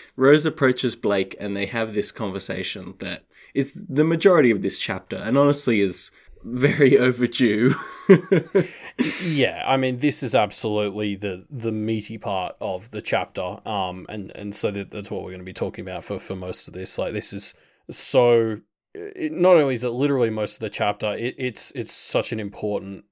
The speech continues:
Speaker 2: and, as you said, overdue conversation.
Speaker 1: Yeah. Um, and it's not just that, but it's actually, like, at least for the first half at least, they're quite,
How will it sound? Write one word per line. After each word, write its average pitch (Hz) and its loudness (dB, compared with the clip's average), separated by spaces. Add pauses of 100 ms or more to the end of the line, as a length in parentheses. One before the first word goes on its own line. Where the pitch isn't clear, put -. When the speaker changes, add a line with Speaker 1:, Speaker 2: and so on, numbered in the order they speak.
(180)
Speaker 2:
and, 110 -8
as 107 -4
you 104 -6
said, 101 -4
overdue 95 -4
conversation. - -8
Speaker 1:
Yeah. 95 2 (340)
Um, 101 2 (280)
and 208 6
it's 240 0 (140)
not 277 -2
just - -6
that, 139 -2
but 151 4
it's 160 -2
actually, 190 4
like, 110 4 (300)
at 165 6
least 226 6
for 175 2
the 123 2
first 113 2
half 120 4
at - 0
least, 113 2
they're 123 0
quite, - -6